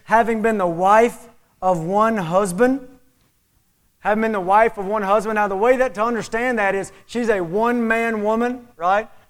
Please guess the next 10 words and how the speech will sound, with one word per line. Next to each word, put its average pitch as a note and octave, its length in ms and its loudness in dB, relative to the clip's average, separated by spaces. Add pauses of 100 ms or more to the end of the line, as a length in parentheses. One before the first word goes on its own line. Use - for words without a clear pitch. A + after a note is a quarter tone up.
(180)
Uh, D#3+ 280 -2
that, G3 180 -6
that G3+ 160 -2
he, C4+ 440 2 (220)
he E4+ 240 4
has C#4 460 4 (140)
her C4+ 220 2
devotion, B3+ 680 0 (180)
he D4+ 200 0
has C#4 420 6